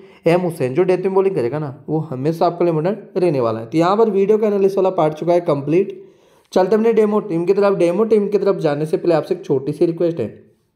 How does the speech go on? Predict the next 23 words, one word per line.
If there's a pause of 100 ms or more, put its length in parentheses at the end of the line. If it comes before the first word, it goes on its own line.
(440)
कि
अगर
आप
हमारे
YouTube
चैनल
पर
नए
हो, (340)
तो
वीडियो
को
लाइक
और
चैनल
को
जरूर
से
जाके
सब्सक्राइब
कर
लेना
है।